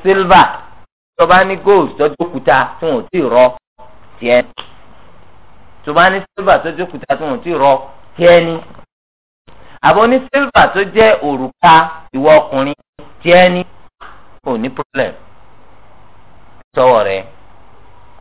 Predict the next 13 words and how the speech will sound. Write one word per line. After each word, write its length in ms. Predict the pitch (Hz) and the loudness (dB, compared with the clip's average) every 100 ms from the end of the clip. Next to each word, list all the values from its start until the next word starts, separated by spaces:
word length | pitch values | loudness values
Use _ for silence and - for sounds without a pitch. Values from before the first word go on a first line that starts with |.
| _ | _
sí 120 | - | -8
wàhálà 320 | 110 104 98 92 | -2 0 0 -4
ń 60 | 95 | -8
bẹ. 160 | - - - - - - - - | -20 -20 -20 -20 -20 -20 -20 -12
Bẹ́ẹ̀ 200 | 117 101 | -8 -8
ni 60 | 90 | -10
Sunnah 320 | 107 104 92 | -14 -12 -10
Nabi 220 | 95 95 | -12 -16
sallallahu 440 | 92 90 87 95 90 | -16 -14 -10 -8 -8
alaihi 160 | 85 | -10
wasallam 320 | - 98 87 | -16 -16 -16
tọ́ka 320 | - 95 - 73 | -14 -16 -16 -20
sí. 160 | - | -20